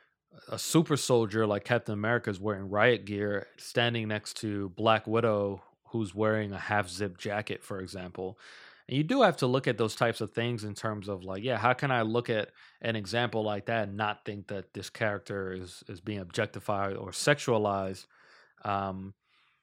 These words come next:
when you look at something like that, you kind of do look at it in terms of, "Well, there's a reason why her jacket is half-zipped, and it's not because it's, it's hot outside," for example. It just doesn't make sense in the context of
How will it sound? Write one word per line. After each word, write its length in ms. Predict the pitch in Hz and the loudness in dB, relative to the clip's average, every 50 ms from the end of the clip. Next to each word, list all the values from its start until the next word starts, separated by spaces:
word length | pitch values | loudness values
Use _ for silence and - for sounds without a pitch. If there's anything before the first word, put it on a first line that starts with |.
| _ _ _ | _ _ _
when 160 | 120 117 113 | -4 -2 -2
you 120 | 110 110 | 0 0
look 220 | 110 110 120 120 - 120 | 6 6 6 6 6 4
at 180 | 104 - - | 0 0 0
something 260 | - 120 117 104 120 | -2 -2 0 0 0
like 240 | 107 107 101 95 - | 0 0 -2 -2 -2
that, 360 | - 113 113 110 104 95 - _ _ _ _ _ _ _ _ _ _ _ _ | 0 0 2 2 0 -2 -4 _ _ _ _ _ _ _ _ _ _ _ _
you 160 | 117 107 104 | -8 -8 -8
kind 240 | - - 117 110 104 | -4 -2 -2 0 0
of 160 | 95 92 87 | -2 -6 -2
do 160 | 104 131 160 | 0 2 2
look 220 | 165 143 123 117 - | 4 4 2 2 2
at 80 | 113 | 0
it 160 | 110 107 104 107 | 0 0 -4 -4
in 100 | 104 101 | -8 -10
terms 400 | - - 117 110 107 104 90 101 | -6 -4 -4 -4 -4 -4 -4 -4
of, 320 | 101 98 101 98 95 98 98 101 | -4 -4 -4 -4 -6 -10 -14 -12
"Well, 220 | 107 113 113 113 | -8 -2 0 0
there's 280 | 104 110 117 123 113 120 | 4 6 6 6 6 4
a 60 | 117 | -2
reason 380 | 104 101 120 127 123 113 117 110 | 0 0 0 0 0 0 -2 -2
why 200 | 107 107 104 95 | 0 0 0 0
her 120 | 104 101 | -2 -6
jacket 380 | 90 - 113 107 104 - 110 95 | -4 0 0 0 0 0 -4 -10
is 140 | 92 - - | -8 -8 -4
half-zipped, 600 | 110 104 92 85 87 95 110 107 101 - - - - | -2 -2 -2 -4 -4 -4 -4 -4 -4 -6 -12 -14 -12
and 120 | 107 101 | -10 -10
it's 160 | 101 90 95 | -10 -10 -8
not 320 | 98 107 104 104 107 110 - - - - - _ _ - | -4 -2 0 0 -2 -4 -8 -14 -20 -20 -20 _ _ -14
because 320 | 110 - - 113 92 92 | -12 -4 -4 -4 -4 -4
it's, 260 | 98 90 - - - - | -8 -8 -10 -14 -16 -14
it's 160 | 107 - - | -14 -12 0
hot 220 | - 113 113 110 | 6 6 8 8
outside," 580 | 107 95 92 - - - 98 90 87 87 90 - - | 6 4 -2 -6 -8 -6 -6 -6 -6 -8 -10 -10 -12
for 180 | 113 - - 98 | -14 -10 -8 -6
example. 600 | 98 90 98 104 92 87 85 - 92 90 90 _ - - - - - _ _ | -6 -6 -6 -8 -8 -8 -10 -10 -12 -12 -12 _ -20 -20 -20 -20 -20 _ _
It 120 | - 110 107 | -8 -4 0
just 260 | 120 120 98 - - | 0 0 0 0 4
doesn't 320 | 117 120 127 117 127 123 117 | 4 4 6 4 2 -2 -2
make 200 | 117 113 110 - | -4 -6 -6 -6
sense 400 | - - - 120 120 113 - 113 | -6 0 0 0 0 0 -6 -6
in 60 | 104 | -6
the 100 | 104 101 | -6 -6
context 680 | - - - 113 113 107 - - 110 107 - - - | -6 -2 0 2 0 0 0 -4 -6 -6 -6 -10 -12
of 440 | - 104 104 101 101 98 92 98 - | -8 -8 -6 -6 -6 -8 -8 -12 -20